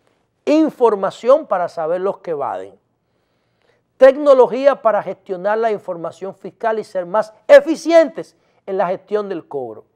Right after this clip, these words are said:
ser más transparente para que la gente se sienta cómoda pagando los impuestos, viendo que no se los roban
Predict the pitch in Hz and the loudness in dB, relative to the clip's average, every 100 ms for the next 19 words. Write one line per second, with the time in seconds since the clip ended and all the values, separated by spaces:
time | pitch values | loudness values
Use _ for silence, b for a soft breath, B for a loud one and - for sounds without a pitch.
0 | _ _ _ _ _ _ _ - 285 330 | _ _ _ _ _ _ _ 2 4 6
1 | 330 320 311 277 - 240 247 226 - - | 4 4 0 0 0 2 2 0 -6 -8
2 | 185 196 190 175 226 202 - 180 240 226 | -8 -8 -8 -8 -12 -14 -20 -16 -16 -10
3 | 220 - _ 269 294 320 285 262 254 254 | -10 -10 _ 4 4 4 2 2 0 -4
4 | _ _ _ _ _ _ _ _ _ 208 | _ _ _ _ _ _ _ _ _ 0
5 | 190 220 247 254 214 208 - 202 185 - | 2 2 2 2 2 -2 -4 -4 -4 -6
6 | 175 208 226 247 240 208 202 214 269 233 | -6 -6 -2 -2 -2 -6 -6 -6 -4 -4
7 | 208 240 202 190 180 | 4 6 6 4 0